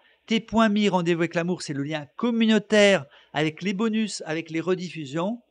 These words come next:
Et T point mi Marque Être Créateur, c'est le lien où, où on peut, où vous pouvez me parler directement, où vous pouvez demander vos séances découvertes et vous pouvez aussi demander à bénéficier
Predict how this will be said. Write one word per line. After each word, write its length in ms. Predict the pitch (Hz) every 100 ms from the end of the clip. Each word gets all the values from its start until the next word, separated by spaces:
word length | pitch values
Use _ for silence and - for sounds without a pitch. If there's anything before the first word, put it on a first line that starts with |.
| _ _ -
Et 240 | 160 156 _
T 140 | 226 226
point 260 | 196 208
mi 340 | 196 196 196 185
Marque 520 | 156 185 180 - _ _ -
Être 360 | 185 185 - _ _
Créateur, 920 | - 175 180 165 151 143 147 185 214 - _ _ _ _ _ _
c'est 320 | - - 202 208
le 160 | 180
lien 340 | 170 175 190 -
où, 360 | 165 165 175 165
où 120 | 165
on 60 | 165
peut, 460 | 156 180 180 - _ _
où 100 | 175
vous 180 | 151 151
pouvez 160 | 180 180
me 120 | 160
parler 260 | 175 180
directement, 680 | 160 190 190 175 151 156 196 _ _ -
où 80 | 180
vous 140 | 185
pouvez 300 | - 202 226
demander 720 | 160 226 247 254 226 240 220 -
vos 200 | 151 170
séances 380 | - - 226 180
découvertes 640 | 185 165 156 180 208 _ - -
et 80 | 160
vous 140 | 165
pouvez 360 | 180 185 185 196
aussi 380 | 185 196 190 240
demander 420 | 190 180 185 208
à 100 | 151
bénéficier 920 | 147 143 240 233 196 202 - 156 151